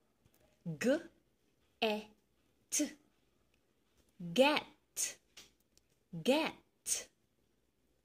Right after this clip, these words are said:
J E T. Jet. Jet. N-E-T. Net.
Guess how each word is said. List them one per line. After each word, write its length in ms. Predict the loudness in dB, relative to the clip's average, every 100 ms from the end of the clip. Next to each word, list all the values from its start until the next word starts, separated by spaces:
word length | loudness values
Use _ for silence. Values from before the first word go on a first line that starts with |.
| _ _ _ _ _ -6
J 280 | 0 2 0 -4 -18 _ _ _ _ _ _ _
E 220 | -2 -2 -6 -18 _ _ _ _ _ _
T. 220 | -4 -4 -6 _ _ _ _ _ _ _ _ _ _ _ _ _ -4
Jet. 960 | 0 4 4 2 -2 -14 _ -4 -4 -6 _ _ _ _ _ -20 -20 _ -4
Jet. 920 | 0 2 2 0 -6 -18 -8 -8 -8 -16 -20 _ _ _ _ _ _ _ _ _ _ _ 0
N-E-T. 640 | 6 8 8 6 2 -4 -16 _ _ _ _ _ -2 0 0 -8 _ _ -20 -20 _ _ -2 -2 -6 _ _ _ _ _ _ _ _ _ _ -18 -18 _ _ _
Net. 960 | -2 2 4 2 0 -8 _ -10 -8